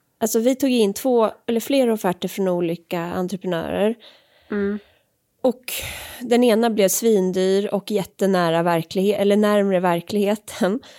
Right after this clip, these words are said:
Speaker 1: Och den andra var billigare och väldigt långt ifrån verkligheten så här i efterhand. Och hade vi tagit den där som var närmre verkligheten så hade det kanske till och med blivit billigare
Speaker 2: Ja.
Speaker 1: än vad det blev nu.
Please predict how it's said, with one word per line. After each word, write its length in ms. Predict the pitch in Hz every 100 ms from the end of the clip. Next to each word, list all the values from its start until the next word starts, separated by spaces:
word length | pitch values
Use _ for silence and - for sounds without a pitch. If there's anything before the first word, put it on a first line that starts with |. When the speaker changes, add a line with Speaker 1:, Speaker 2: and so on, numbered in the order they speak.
| -
Speaker 1:
Och 260 | - 214 -
den 120 | -
andra 460 | 208 190 185 180 175
var 120 | 185
billigare 680 | 190 180 165 160 160 165 156 -
och 180 | 202 202
väldigt 240 | 185 180
långt 280 | 233 240 233
ifrån 220 | 196 175
verkligheten 600 | 156 147 - 156 - 165
så 120 | 175
här 120 | 160
i 60 | 156
efterhand. 600 | 160 - 170 160 95 104
Och 100 | 202
hade 240 | 208 202 196
vi 140 | 190
tagit 600 | 214 277 226 175 202 247
den 160 | 277 220
där 120 | 175
som 180 | 185 185
var 80 | 175
närmre 380 | 175 170 175
verkligheten 840 | 175 180 160 - 190 240 - 196 175
så 100 | 202
hade 260 | 190 196
det 80 | 190
kanske 300 | 180 185 -
till 180 | 180 202
och 60 | 185
med 140 | 165
blivit 380 | 175 170 - -
billigare 720 | 240 190 190 254 240 180 208 - _ _ _ _ _
Speaker 2:
Ja. 120 | 202
Speaker 1:
än 100 | 190 185
vad 140 | 175
det 60 | 175
blev 420 | 180 165 160 - -
nu. 260 | 180 -